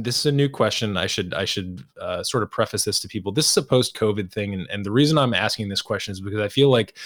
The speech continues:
people need just a little bit more joy in their life. And I, I like to share people's little idiosyncratic moments so that maybe I or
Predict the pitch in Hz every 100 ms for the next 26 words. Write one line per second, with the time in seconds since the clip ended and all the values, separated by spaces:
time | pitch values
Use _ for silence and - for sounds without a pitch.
0 | - - - 131 135 120 117 107 110 -
1 | 98 113 151 143 139 131 117 98 107 110
2 | 110 104 107 104 101 104 104 95 98 98
3 | 90 104 107 123 135 - - - - -
4 | 117 113 113 107 117 104 113 - 113 110
5 | 107 123 131 127 - 113 95 120 107 95
6 | 104 120 143 143 - 110 104 95 _ -
7 | - - _ 110 123 120 113 - _ _
8 | _ 110 113 120 117 110 107 101 -